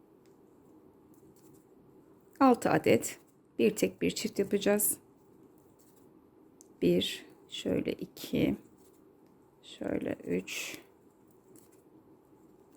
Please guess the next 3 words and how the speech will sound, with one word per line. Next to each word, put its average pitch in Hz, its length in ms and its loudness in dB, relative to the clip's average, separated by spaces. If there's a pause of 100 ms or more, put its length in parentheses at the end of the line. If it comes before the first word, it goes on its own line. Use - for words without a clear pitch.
(1300)
şöyle 190 580 -8
dört, - 640 -4 (4000)
beş - 640 -4